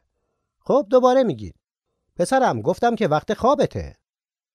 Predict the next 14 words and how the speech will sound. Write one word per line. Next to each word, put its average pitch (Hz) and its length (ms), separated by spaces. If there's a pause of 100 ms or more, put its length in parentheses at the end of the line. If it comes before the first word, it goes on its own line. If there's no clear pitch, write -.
(280)
زنان 302 360
اعتراف 240 360
کردند 226 400
که 208 180
سه 294 280
تا 196 180
پنج 247 380
بار 196 200
اونو 196 140
تکرار 233 400
کردند، 101 400
اما 233 260
جدی 202 380
نبودن. 104 500